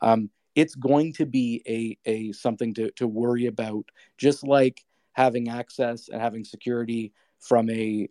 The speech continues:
um, you know, uh, a geopolitical perspective of being in a country that's not gonna be under attack or whatever. You're gonna wanna be in areas that take care of their cybersecurity and make sure that you as a citizen is, is, is protected.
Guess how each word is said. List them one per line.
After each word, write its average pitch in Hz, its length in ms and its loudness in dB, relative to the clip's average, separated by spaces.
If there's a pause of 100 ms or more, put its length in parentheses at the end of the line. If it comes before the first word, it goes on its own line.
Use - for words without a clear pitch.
um, 104 640 -2 (360)
you 113 120 -4
know, 107 420 -8
uh, 101 320 2 (360)
a 101 160 0
geopolitical 117 680 0
perspective 117 640 0
of 202 100 -6
being 113 220 2
in 113 80 -2
a 110 60 -6
country 117 440 -2
that's 107 260 -6
not 110 220 -4
gonna 110 160 -4
be 110 160 -2
under 107 240 -2
attack 120 480 0
or 110 80 0
whatever. 120 340 0 (360)
You're 131 260 2
gonna 175 160 6
wanna 147 240 4
be 127 240 0
in 120 140 -2
areas 117 400 -6
that 110 180 -8
take 117 220 -12
care 113 260 -6
of 101 160 -12
their 113 140 -4
cybersecurity 107 840 -8
and 104 100 -8
make 110 200 -8
sure 113 240 -2
that 107 300 -4 (380)
you 117 140 2
as 120 160 4
a 110 40 -4
citizen 113 460 -2
is, 104 300 -8
is, 104 400 -6
is 101 100 -4
protected. 117 640 2